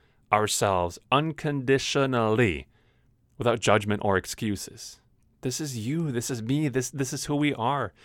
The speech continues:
And it, by accepting that, you're telling yourself, "I accept the good, the bad, and the ugly. I fully accept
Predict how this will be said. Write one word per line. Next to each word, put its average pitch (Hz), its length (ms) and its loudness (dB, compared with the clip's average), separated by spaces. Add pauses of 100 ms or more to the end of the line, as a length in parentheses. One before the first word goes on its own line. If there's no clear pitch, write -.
(300)
And 143 80 2
it, 139 220 -2
by 120 200 6
accepting 147 600 0
that, 92 400 -2 (440)
you're 135 140 2
telling 151 380 -2
yourself, 123 420 0
"I 127 200 0
accept - 500 -4
the 135 60 -4
good, 110 320 2
the - 80 -12
bad, 101 200 4
and 98 120 -2
the - 80 -10
ugly. 92 340 -6 (720)
I 165 180 2
fully 165 540 2
accept - 540 -2